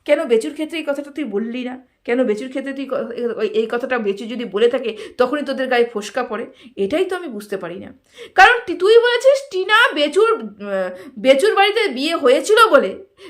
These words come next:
বেচুদের বাড়িতে বিয়ে হয়েছিল বলে টিনার ফেস ভ্যালুটা বেড়েছে। এটা তো তুই একবারও বললি না যে বেচুর কোথার থেকে ফেস ভ্যালুটা হয়েছে,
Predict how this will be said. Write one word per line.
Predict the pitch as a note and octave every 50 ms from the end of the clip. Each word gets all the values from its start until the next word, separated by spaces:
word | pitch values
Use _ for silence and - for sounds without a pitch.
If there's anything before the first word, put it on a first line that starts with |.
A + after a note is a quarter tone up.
| B3+ - F#3+
বেচুদের | A3+ B3 C4 B3+ E4+ E4 F#4+ D4+ F4
বাড়িতে | C4+ C4 C#4 D#4+ - F#4+ F4+
বিয়ে | B3 B3+ C#4+ D#4+ D#4
হয়েছিল | D4 A#3 A#3 B3+ B3+ - - A4 A#4 A4+ E4
বলে | C#4 A#3 A3+ A#3 - - - _ _ -
টিনার | E4+ F#4 A#4+ C5+ -
ফেস | - C#4 B3 - A#3+
ভ্যালুটা | A#3+ A#3 A#3 A3+ A#3
বেড়েছে। | F#3+ G3 F#3 D#3 - - - - - - _ _ _ _ _ _ _ - - _
এটা | - D#4+ G#4+ A#4 B4+ B4+
তো | B4+ B4+ B4+
তুই | A#4 A#4+
একবারও | A4 G4+ - - - G#4 - A4+ A4+ A4
বললি | A4 G#4+ G#4+ G4+ G4 F#4
না | C#4+ C4+ C#4 - - _ _ - - - - A3+
যে | A#3+ E4 E4+ E4+ E4 E4 D#4+ D#4 A3+ G3+ G3 - -
বেচুর | C#4+ C4+ A4+ A#4 A4+ - C#5+ D#5 D5+ D5 -
কোথার | A4+ A#4+ A#4 A#4
থেকে | - G#4 D#4 A4 A4+
ফেস | A4 F#4 F#4 E4+
ভ্যালুটা | E4+ E4+ F4+ A4 - F4+ F4+
হয়েছে, | F4+ C#4+ D4 - - F4 F4+ C5